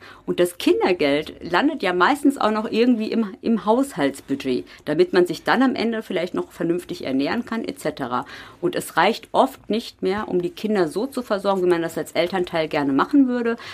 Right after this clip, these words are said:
Ich will jetzt gar nicht das Beispiel machen mit Geschenke für Geburtstage oder so, aber es geht um Kleidung, es geht um eine vernünftige Ernährung, es geht darum, dass Kinder wieder teilha-,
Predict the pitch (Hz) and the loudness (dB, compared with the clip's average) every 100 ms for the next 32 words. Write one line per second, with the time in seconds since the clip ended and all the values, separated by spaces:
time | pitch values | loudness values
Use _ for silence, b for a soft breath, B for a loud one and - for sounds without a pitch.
0 | B B B - _ _ _ _ _ - | B B B -20 _ _ _ _ _ -8
1 | - 196 190 185 180 185 - 180 196 180 | 0 2 4 4 2 2 0 0 2 2
2 | 185 175 175 - 196 190 196 175 247 302 | 2 -2 -4 -2 0 0 0 2 4 2
3 | - 139 127 117 123 - - 135 139 - | 0 -4 -2 -4 -6 -8 -8 -6 -6 -6
4 | 151 131 - 151 165 208 247 - - 151 | -6 -8 -2 2 2 0 -4 -4 -6 -2
5 | 151 147 - 175 247 - 226 - 202 202 | 0 0 2 2 2 -2 -4 -4 -4 -4
6 | 220 233 240 B B - 170 - 180 170 | -4 -4 -6 B B -12 -2 0 2 2
7 | 190 180 160 - - 202 170 156 151 - | 2 0 -2 -8 -4 -2 0 -2 -4 -4
8 | 190 220 233 160 | -4 -2 -2 -6